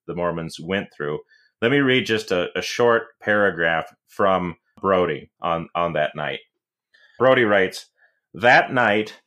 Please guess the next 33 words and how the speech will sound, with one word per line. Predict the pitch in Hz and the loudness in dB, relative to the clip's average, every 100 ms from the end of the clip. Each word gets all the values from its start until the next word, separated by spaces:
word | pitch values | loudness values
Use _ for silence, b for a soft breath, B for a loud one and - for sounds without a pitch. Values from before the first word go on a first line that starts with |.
| _ | _
a | - | -4
wounded | 101 117 160 160 131 | 0 2 2 2 0
man | 113 110 110 | 2 2 0
stumbled | 107 - 131 135 135 | -4 -2 -2 0 -2
into | - 123 127 127 | -2 -4 -4 -10
Far | - 120 120 139 | -2 2 4 2
West | 107 76 80 - - _ _ | 0 -2 -4 -12 -20 _ _
with | 101 98 | -4 -4
news | 104 113 131 147 - | -2 0 2 0 -2
that | 123 - | -4 -4
froze | - 117 131 151 151 | -2 0 2 0 -2
the | |
blood | 120 101 95 92 | -4 0 2 2
of | - 92 | -2 -6
every | 87 90 98 | -4 -4 -6
saint," | - 95 78 - - _ _ _ | -4 -4 -4 -8 -20 _ _ _
every | - 85 | -8 -8
saint | 82 92 82 | -6 -6 -6
being | 80 78 | -6 -6
every | 76 73 | -8 -8
Mormon. | 76 73 69 69 - _ _ _ _ _ _ _ - | -8 -8 -8 -12 -18 _ _ _ _ _ _ _ -8
"The | 107 | -4
settlement | - 139 196 156 143 - | 2 4 4 2 2 0
at | 120 | -4
Haun's | 107 123 127 131 | 0 -2 -2 -4
Mill | 113 95 95 95 | -2 0 0 -2
had | 104 101 | -4 -2
been | 104 | -2
attacked | 98 - 113 123 - | -4 -2 0 0 -2
by | - 104 | -4 -4
two | 104 135 | -4 -6
hundred | 127 120 104 101 95 | -4 -4 -4 -4 -2
militiamen. | 98 98 95 95 76 67 | -2 0 -2 -6 -10 -12